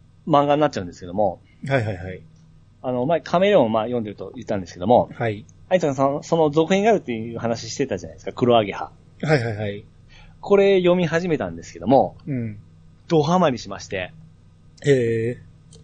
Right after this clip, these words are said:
Speaker 1: これめちゃくちゃ面白いですね。
Speaker 2: あ、そうなんや。
Speaker 1: 兄さんはよくは見てないですか？
Speaker 2: いや、全く中は見てないですね。
Speaker 1: あ、中は見てないんですか？
Speaker 2: うん。
Speaker 1: あー、じゃあ、まあ、これうまいこと続編にしたなっていうような感じの流れですね。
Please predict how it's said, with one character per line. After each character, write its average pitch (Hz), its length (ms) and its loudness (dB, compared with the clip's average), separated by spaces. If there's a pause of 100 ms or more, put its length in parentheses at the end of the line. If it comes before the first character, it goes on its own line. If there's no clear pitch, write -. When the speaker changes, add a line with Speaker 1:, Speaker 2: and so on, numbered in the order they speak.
Speaker 1:
こ - 180 2
れ 202 120 4
め 127 180 -2
ち - 80 -8
ゃ 156 80 -4
く - 120 -18
ち - 60 -2
ゃ 202 40 2
面 196 100 -2
白 190 140 2
い - 20 0
で - 60 -8
す - 40 -20 (640)
ね。 170 100 0
Speaker 2:
あ、 151 60 2
そ 143 140 0
う - 20 0
な 113 80 -2
ん 95 100 -8
や。 90 80 -12 (560)
Speaker 1:
兄 269 140 0
さ 214 120 4
ん 175 120 -4 (720)
は 262 140 6
よ 254 160 0
く 254 80 0
は 185 60 4
見 160 100 -2
て 151 80 -4
な 113 80 0
い - 20 -10
で 92 60 -12
す - 80 -20
か？ - 160 -16 (640)
Speaker 2:
い 226 40 4
や、 165 80 8
全 180 120 4
く 175 240 2
中 165 200 6
は 139 60 8
見 113 120 0
て 117 100 -2
な 101 60 -2
い 90 40 -6
で 82 60 -12
す 90 80 -14
ね。 92 180 -12 (140)
Speaker 1:
あ、 - 140 -6 (200)
中 214 240 0
は 156 60 2
見 147 100 -8
て 127 100 -8
な 117 140 -4
い 120 60 -4
ん - 20 -6
で 87 80 -12
す - 60 -20
か？ 73 200 -14
Speaker 2:
う 156 100 2
ん。 113 260 0 (420)
Speaker 1:
あ 101 460 -10
ー、 - 160 -16
じ 143 40 -8
ゃ 123 40 -4
あ、 - 20 -8
ま 107 100 -6
あ、 107 40 -4 (560)
こ - 180 4
れ 214 80 6
う 185 160 8
ま 208 220 8
い 233 80 6
こ 208 140 2
と 196 140 4
続 156 320 0
編 160 140 2
に 151 80 -2
し - 60 -8
た 151 100 2
な 156 120 4
っ 156 40 -12
て - 80 -6
い 131 40 0
う - 40 2
よ 127 60 0
う 120 60 -2
な - 60 -10
感 113 120 -4
じ 113 80 -10
の 113 100 -4
流 110 180 -2
れ 113 80 -2
で 98 120 -8
す - 80 -16
ね。 82 220 -14